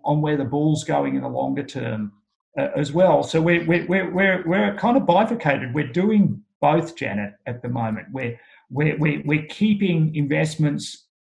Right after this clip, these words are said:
that are very advantaged in the long term and supported by technological and actually, um, changes that are happening at the moment. You know,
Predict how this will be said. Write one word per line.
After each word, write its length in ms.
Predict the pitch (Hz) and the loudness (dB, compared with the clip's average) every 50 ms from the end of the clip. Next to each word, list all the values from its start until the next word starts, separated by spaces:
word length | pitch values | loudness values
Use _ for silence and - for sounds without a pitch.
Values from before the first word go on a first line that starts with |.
| _ - | _ -8
that 120 | 135 139 | -4 -4
are 40 | 147 | -4
very 460 | 123 107 127 156 160 165 165 160 156 | -4 0 2 2 4 6 6 4 4
advantaged 580 | 147 117 107 147 143 143 143 147 139 135 - - | 0 0 0 0 2 2 0 0 -4 -6 -6 -4
in 120 | 139 139 | -4 -4
the 60 | 131 131 | -4 -4
long 360 | 131 139 139 143 156 160 165 | -2 -2 0 0 0 0 0
term 520 | - 160 156 151 151 151 151 175 175 - _ _ _ _ | 0 0 2 2 2 2 0 -2 -2 -4 _ _ _ _
and 120 | - 123 120 | -10 -10 -8
supported 460 | - 120 120 - 143 151 151 147 - | -8 -10 -8 -6 -4 -2 -2 -2 -2
by 140 | 139 131 120 | -2 -4 -6
technological 960 | - - 151 151 - 143 135 135 139 139 - 139 - 147 147 131 117 - _ _ _ - _ - | -6 -6 -8 -6 -4 -4 -4 -4 -4 -6 -6 -8 -4 -4 -4 -4 -6 -12 _ _ _ -16 _ 0
and 220 | 160 214 254 269 | 2 2 4 6
actually, 680 | 254 240 240 233 - - - 190 175 165 160 160 - _ _ _ _ _ - | 8 8 8 8 6 0 2 4 4 4 4 2 -4 _ _ _ _ _ 2
um, 440 | 151 156 151 147 143 147 139 - - _ _ - - 185 160 160 | 4 6 6 6 4 0 -4 -8 -12 _ _ -20 -16 -14 -14 -10
changes 720 | - - - 208 220 247 277 302 269 - 160 147 135 - | -8 -2 2 4 6 6 6 4 6 4 4 2 2 0
that 140 | - 147 151 | -2 -2 -2
are 40 | - | 0
happening 380 | - 202 208 202 - 196 175 | 0 -2 -2 0 0 0 0
at 140 | 156 147 - | 0 -2 -4
the 60 | 143 | -4
moment. 360 | 139 139 131 123 - 101 - - _ _ | -4 -4 -4 -4 -6 -8 -10 -14 _ _
You 160 | - 170 165 160 | -4 -2 0 0
know, 260 | 147 139 143 143 143 | 0 0 0 -2 -4